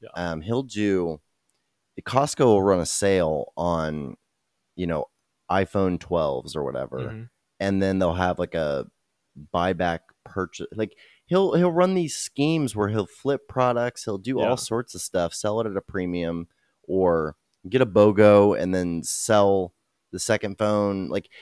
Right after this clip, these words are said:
Speaker 2: at any point in time, he'll have a hundred cell phones.
Speaker 1: Yeah. That, that's the hustle these days. I, I know they, they do it for cell phones. They've also been doing it for the new PlayStations and Xboxes.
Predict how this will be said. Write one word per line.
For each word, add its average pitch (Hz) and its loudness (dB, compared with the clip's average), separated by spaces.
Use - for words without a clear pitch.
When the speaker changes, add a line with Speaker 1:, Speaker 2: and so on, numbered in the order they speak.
Speaker 2:
at 139 4
any 175 2
point 131 2
in 107 -2
time, 98 0
he'll 110 4
have 101 2
a 82 2
hundred 120 -6
cell 98 -2
phones. - -16
Speaker 1:
Yeah. 95 -12
That, 147 -2
that's 151 0
the 165 4
hustle 156 2
these 110 -2
days. 101 -4
I, 113 -4
I 117 -4
know 120 2
they, 120 2
they 113 -2
do 120 2
it 117 2
for 95 -6
cell 151 0
phones. 151 0
They've 113 -2
also 117 2
been 110 -2
doing 113 2
it 107 -2
for 110 -10
the 101 -6
new 104 -4
PlayStations 131 0
and 104 -2
Xboxes. 131 -2